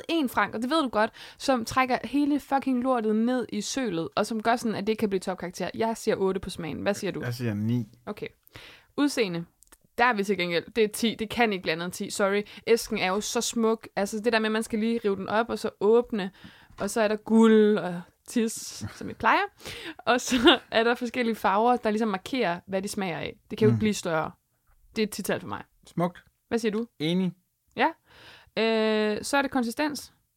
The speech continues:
Speaker 2: Jeg kunne godt tænke mig en, jeg kan huske, da jeg var lille, kunne jeg godt have tænkt mig en dansk oversættelse. Er der det på nu?
Speaker 1: Øh, det tror jeg faktisk ikke. Nej, vi har den på... Øh, på engelsk, fransk og tysk.
Speaker 2: Men jeg synes ikke, det skal trække ned, fordi så bliver vi for meget en D F-podcast.
Speaker 1: Ja,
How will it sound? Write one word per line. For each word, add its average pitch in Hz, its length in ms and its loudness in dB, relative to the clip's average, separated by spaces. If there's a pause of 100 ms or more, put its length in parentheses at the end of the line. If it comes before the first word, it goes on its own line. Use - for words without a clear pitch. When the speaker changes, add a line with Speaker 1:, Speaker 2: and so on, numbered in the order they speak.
(360)
Speaker 2:
Jeg 117 60 -6
kunne 123 60 -4
godt 170 200 -4
tænke 190 140 2
mig 180 100 6
en, 156 200 -2 (140)
jeg 151 140 2
kan 165 100 -2
huske, 180 340 -6
da 139 100 6
jeg 123 120 4
var 123 60 0
lille, 151 360 0
kunne 147 160 0
jeg 120 80 2
godt 131 120 2
have 131 100 -2
tænkt 143 220 -2
mig 117 80 0
en 113 100 0
dansk 151 420 0
oversættelse. 101 720 -4 (320)
Er 139 100 4
der 170 100 6
det 147 200 -2
på 156 200 4
nu? 151 280 2 (800)
Speaker 1:
Øh, 208 200 -4
det 233 100 -10
tror - 200 -4
jeg 294 100 0
faktisk 240 220 0
ikke. 262 240 -10
Nej, 262 260 -4
vi 233 100 -2
har 254 180 -2
den 220 200 -6
på... 208 300 -4
Øh, 185 320 -8 (640)
på 262 200 -8
engelsk, 262 400 -4
fransk - 440 -4
og 202 220 -2
tysk. - 460 -8
Speaker 2:
Men 123 140 2
jeg 135 100 4
synes 156 180 0
ikke, 170 120 2
det 156 120 -2
skal 139 140 -2
trække 123 260 0
ned, 143 200 2
fordi 117 220 -4
så 123 100 -4
bliver 123 180 -2
vi 117 120 -2
for 117 80 -2
meget 120 220 2
en 127 80 0
D 117 360 0
F-podcast. - 720 -8
Speaker 1:
Ja, 139 160 -4